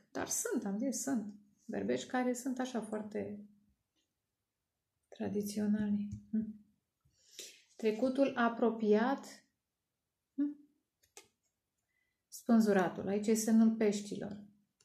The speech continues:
Casa a douăsprezecea. Poate aveți acolo niște planete în casa douăsprezecea. Sau, stând în aceste tradiții, în aceste vibrații,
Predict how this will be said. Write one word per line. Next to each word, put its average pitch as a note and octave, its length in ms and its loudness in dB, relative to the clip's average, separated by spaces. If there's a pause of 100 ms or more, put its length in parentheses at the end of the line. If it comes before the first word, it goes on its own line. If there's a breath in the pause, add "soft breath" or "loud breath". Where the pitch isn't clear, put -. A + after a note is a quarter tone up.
(320)
Casa A3 440 0
a G#3+ 100 4
douăsprezecea. G#3 840 2
Poate F#3 260 -2
aveți G#3 280 2
acolo A3 280 2
niște A3 320 2
planete G#3 520 2
în F3+ 60 -4
casa F#3 340 -4
douăsprezecea. G#3+ 960 -2 (1200)
Sau, - 720 2 (220)
stând - 1160 4
în B3 120 10
aceste A#3+ 640 8
tradiții, A3+ 600 6
în A3 60 2
aceste A#3 420 4
vibrații, A3 1400 4